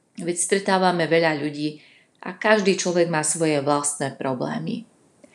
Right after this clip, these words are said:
Okoľko by bolo ľahšie dať pravdu práve tomu biblickému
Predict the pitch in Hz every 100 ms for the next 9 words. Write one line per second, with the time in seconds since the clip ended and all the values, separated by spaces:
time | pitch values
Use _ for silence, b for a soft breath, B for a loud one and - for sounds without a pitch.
0 | b b - 311 427 330 233 170 165 170
1 | 196 165 127 120 - - 208 214 160 143
2 | - 160 143 143 160 202 226 226 170 156
3 | 156 151 151 170 156 151 180 226 226 214
4 | 160